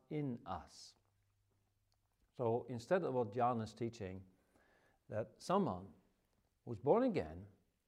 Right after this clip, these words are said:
will not live habitually and continually in the practice of a known sinful lifestyle or action.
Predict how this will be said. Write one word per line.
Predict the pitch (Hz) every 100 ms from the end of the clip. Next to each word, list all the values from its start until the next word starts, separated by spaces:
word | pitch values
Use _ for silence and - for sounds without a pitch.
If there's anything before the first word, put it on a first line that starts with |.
| _ _ _ _
will | 123 196 277
not | 254 214 208 143
live | 139 165 -
habitually | 123 107 147 139 - 120 98 82 69 - _ _ _ _ _
and | - -
continually | - 135 - - 170 175 131 104 95 87 82 - _ _ _ _ -
in | 117
the | 117
practice | 117 - 143 143 131
of | 131 113
a |
known | 101 110 131 139 143 139 131 - -
sinful | - - - 143 120 - 110 107 107 - _ _ _ _
lifestyle | 110 120 131 - - 107 87 73 71 _ _ _ _ _ _
or | 107 98
action. | - 123 120 - 92